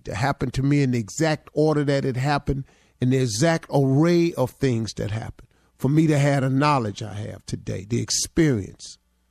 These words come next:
the attitude, but so I could turn around and share that information. Okay, got that out the way? I've learned this. This, this is what I want to give to you today.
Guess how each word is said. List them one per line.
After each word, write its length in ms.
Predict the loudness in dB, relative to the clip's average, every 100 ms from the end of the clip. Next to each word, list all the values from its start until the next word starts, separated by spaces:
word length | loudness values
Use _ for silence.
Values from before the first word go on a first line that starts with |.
| _ _ _ _ _ -4
the 200 | -4 0
attitude, 840 | 0 2 0 -2 -2 -2 -4 -14 -20 _ _ _ _ _ _ _ _ -6
but 360 | 0 2 0 _ _ _ -10
so 240 | -2 2 4
I 140 | 2
could 200 | 0 -4
turn 320 | -2 2 2
around 640 | 2 2 2 2 0 -4 -8 _ _ _ _ _ -2
and 160 | 0 0
share 420 | 0 2 4 4
that 180 | 4 2
information. 760 | 0 0 0 2 0 -4 -12 _ _ _ _ -4
Okay, 360 | -2 0 -2 -2 _ _ _ -10
got 240 | 0 0 2
that 140 | 2
out 200 | 2 2
the 60 | 0
way? 320 | 2 2 -2 -8 _ _ _ _ _ _ _ -2
I've 160 | 2
learned 460 | 4 4 4 2 0
this. 340 | -2 -8 -16 _ _ _ _ _ _ _
This, 240 | 2 4 4 0 -2
this 380 | 0 2 2
is 220 | 2 2 0
what 260 | 2 2
I 80 | 4
want 280 | 4 2 2
to 60 |
give 300 | 0 0 -2 0
to 120 | 0
you 160 | 0
today. 520 | -2 -6 -4 -6 -8